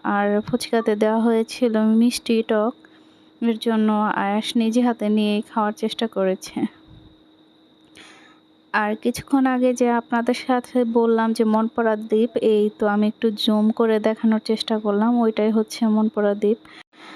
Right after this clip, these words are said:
আমরা অনেকে নিজেদের ব্যস্ততার কারণে দেখা যায় যে ফ্যামিলিকে টাইম দিতে পারি না,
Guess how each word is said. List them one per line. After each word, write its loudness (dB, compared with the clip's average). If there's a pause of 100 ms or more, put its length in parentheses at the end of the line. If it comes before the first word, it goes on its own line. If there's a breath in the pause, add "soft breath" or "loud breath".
(320 loud breath)
আমরা 2
অনেকে 0 (100)
নিজেদের 2
ব্যস্ততার 0
কারণে 0
দেখা 0
যায় 2 (280)
যে 0 (100)
ফ্যামিলিকে 0
টাইম -2
দিতে 0
পারি 0
না, 2